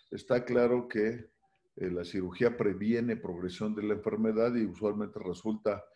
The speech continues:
en una ganancia de la calidad funcional y de la incapacidad y el dolor.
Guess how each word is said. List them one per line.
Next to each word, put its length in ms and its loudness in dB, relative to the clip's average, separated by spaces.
en 140 -8
una 200 0
ganancia 600 -2
de 160 -6
la 140 -8
calidad 500 -2
funcional 680 -4
y 60 -4
de 120 -6
la 120 -10
incapacidad 760 -8
y 80 -8
el 140 -8
dolor. 280 -12